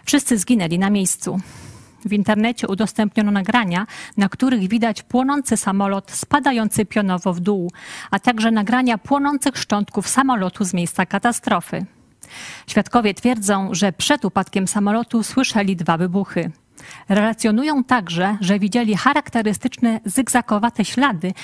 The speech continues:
jakie zostawiają za sobą rakiety obrony przeciwlotniczej. Ciała nie zostały jeszcze zidentyfikowane. Jak twierdzą rosyjskie media, wśród szczątków samolotu znaleziono telefon Prigorzyna.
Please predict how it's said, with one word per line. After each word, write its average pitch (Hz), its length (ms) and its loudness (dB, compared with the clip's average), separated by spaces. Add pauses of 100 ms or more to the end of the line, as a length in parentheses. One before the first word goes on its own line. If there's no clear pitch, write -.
(160)
jakie 262 280 2
zostawiają 202 680 0
za 180 120 0
sobą 185 360 0
rakiety 196 460 0
obrony 165 380 -2
przeciwlotniczej. 190 960 -2 (920)
Ciała 214 300 4
nie 254 160 2
zostały 233 400 2
jeszcze 185 340 0
zidentyfikowane. 196 1040 0 (440)
Jak 202 240 2
twierdzą 196 500 0
rosyjskie 202 480 0
media, 233 360 0 (280)
wśród - 280 0
szczątków 277 560 0
samolotu 208 480 0
znaleziono 202 640 2
telefon 190 540 0
Prigorzyna. 180 720 0